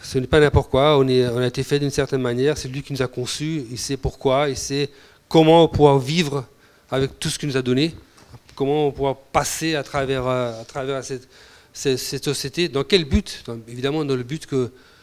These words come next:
bah, que les autres aient envie aussi de, que les autres aient envie de vivre ce qu'on vit, quoi.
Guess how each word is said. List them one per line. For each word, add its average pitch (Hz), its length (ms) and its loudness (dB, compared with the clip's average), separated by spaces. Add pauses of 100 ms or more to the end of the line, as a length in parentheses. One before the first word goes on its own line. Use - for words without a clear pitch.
(280)
bah, 123 100 -14
que - 120 -6
les 123 220 -4
autres 185 340 0
aient 135 80 -8
envie 131 220 -2
aussi 143 260 2
de, 127 380 0 (360)
que 143 300 -2
les 131 180 0
autres 156 180 2
aient 123 60 -6
envie 127 220 0
de 123 80 0
vivre 120 180 -6
ce - 80 -10
qu'on 139 100 0
vit, 185 180 -2
quoi. 113 220 -8